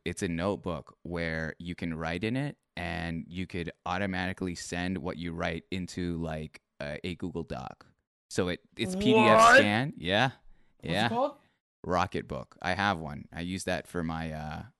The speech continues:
Speaker 1: for when I take notes for, um, streaming and all that. And it, the one thing is, it uses special pens, but those pens you could buy in bulk for cheap on Amazon.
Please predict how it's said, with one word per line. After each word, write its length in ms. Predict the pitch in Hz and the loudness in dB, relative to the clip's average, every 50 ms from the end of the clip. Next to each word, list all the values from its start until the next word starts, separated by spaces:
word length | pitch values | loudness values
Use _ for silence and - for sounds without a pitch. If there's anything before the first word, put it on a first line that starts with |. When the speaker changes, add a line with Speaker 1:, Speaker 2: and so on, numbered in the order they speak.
| _ _ _ _ _ _ _ _ _ _ _ | _ _ _ _ _ _ _ _ _ _ _
Speaker 1:
for 220 | - 87 80 78 78 | -2 -2 -2 -2 -2
when 160 | 80 87 82 | -4 -4 -4
I 80 | 80 | -4
take 220 | 82 - - 85 82 | -4 -4 -6 -4 -2
notes 360 | 82 82 85 82 - - - | -2 -2 -2 -4 -4 -8 -10
for, 260 | - - 76 78 76 | -12 -10 -10 -8 -8
um, 300 | 76 73 71 73 73 - - - 170 160 | -8 -8 -8 -10 -10 -10 -10 -10 -10 -10
streaming 440 | 160 - - 104 101 98 87 82 80 | -8 -6 -4 -2 -2 -2 -4 -4 -6
and 80 | 78 69 | -8 -8
all 100 | 69 69 | -10 -10
that. 220 | 67 67 65 - - _ _ _ - - _ _ | -10 -12 -12 -14 -16 _ _ _ -20 -20 _ _
And 280 | - 98 110 110 - - | -4 -2 -2 -2 0 0
it, 200 | 139 139 123 123 | 0 0 0 0
the 120 | 123 113 - - - - | -4 -4 -6 -8 -14 -10
one 240 | - 110 131 170 202 | 0 2 4 4 4
thing 180 | - 196 185 185 | 2 0 0 0
is, 220 | 190 208 208 - - | 0 0 -2 0 0
it 140 | - 143 123 | 0 0 2
uses 300 | 135 156 156 - 143 - | 2 0 0 -2 -4 -4
special 340 | - - 123 127 - 135 123 | 0 2 2 2 2 0 -2
pens, 540 | - - 117 113 117 151 190 214 214 - - _ - _ _ _ | 0 0 2 2 2 2 0 -4 -6 -8 -14 _ -20 _ _ _
but 120 | - 123 - | 0 2 6
those 220 | 139 139 147 - | 6 6 6 6
pens 260 | - 156 143 151 127 | 4 2 2 2 2
you 60 | 131 120 | 0 0
could 160 | 131 110 - | 0 2 4
buy 140 | 107 110 113 | 4 4 4
in 160 | 107 104 90 | 2 2 2
bulk 220 | 101 101 101 - | 2 0 0 -2
for 100 | - 92 | -4 -10
cheap 340 | - - - 104 90 - 87 | -8 -4 -2 -2 -2 -2 -4
on 100 | 82 85 | -4 -4
Amazon. 480 | 82 82 80 80 80 - - 71 69 | -4 -4 -6 -6 -8 -8 -10 -12 -14